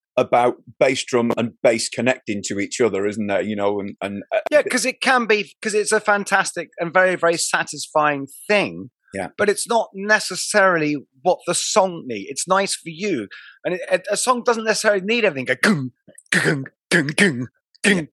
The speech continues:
Speaker 2: gung, gung, gung. You know, that's not necessarily what, you know, the, the bass might need to be loping along a bit and the, and the, and the drums might need to be a bit more uptight or the other way around. And, you know, they can, they can do, they can work together without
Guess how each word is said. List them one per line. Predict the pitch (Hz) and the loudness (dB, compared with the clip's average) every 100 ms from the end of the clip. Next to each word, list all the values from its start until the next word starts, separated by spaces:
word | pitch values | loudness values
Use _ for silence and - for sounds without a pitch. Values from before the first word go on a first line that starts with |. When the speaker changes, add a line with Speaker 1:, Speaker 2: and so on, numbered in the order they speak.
| _ _ _ | _ _ _
Speaker 2:
gung, | 214 143 | -4 0
gung, | - | 0
gung. | 175 151 180 | 2 0 2
You | |
know, | 151 | 2
that's | 139 202 202 | 4 2 0
not | 226 214 | -4 -4
necessarily | 208 233 - 196 226 208 190 180 180 | -2 -2 -2 0 4 4 2 -4 0
what, | 180 - _ _ _ _ - | 0 0 _ _ _ _ -4
you | 170 | 0
know, | 139 | 2
the, | 143 | 0
the | 165 165 | -4 0
bass | 165 180 170 - | 4 4 2 0
might | 165 160 156 | 2 2 2
need | 165 165 165 160 151 | -2 -2 -2 -4 -4
to | - | -4
be | 147 | 2
loping | 151 156 - 143 | 2 2 0 -2
along | 135 160 151 | 2 2 0
a | |
bit | 107 - | -4 -6
and | - 123 | -4 -4
the, | - - | -6 -4
and | 127 120 | -2 -2
the, | 117 - | -4 -4
and | 131 123 | -4 -4
the | |
drums | 110 135 131 113 | -2 0 0 0
might | 123 | 0
need | 117 110 | -2 -6
to | 113 | -6
be | |
a | 107 | -6
bit | 120 | -6
more | 123 120 120 | 0 2 0
uptight | - - 170 151 | -2 0 2 2
or | 113 120 | 0 -2
the | 127 | 0
other | 123 | 0
way | 117 113 | 2 2
around. | 117 147 147 117 92 | 4 4 4 2 -4
And, | 101 | -6
you | 147 | 0
know, | 117 | 2
they | 123 | 2
can, | - 143 | 0 0
they | 160 160 | 0 2
can | 160 | 0
do, | 147 180 160 - - - - - | 2 2 2 -4 -18 -18 -18 -4
they | 151 143 | -2 0
can | 151 | -2
work | 160 180 151 - | 2 2 2 -4
together | 143 - 160 165 160 110 | -8 -2 2 4 4 2
without | 98 120 120 113 | 2 4 4 2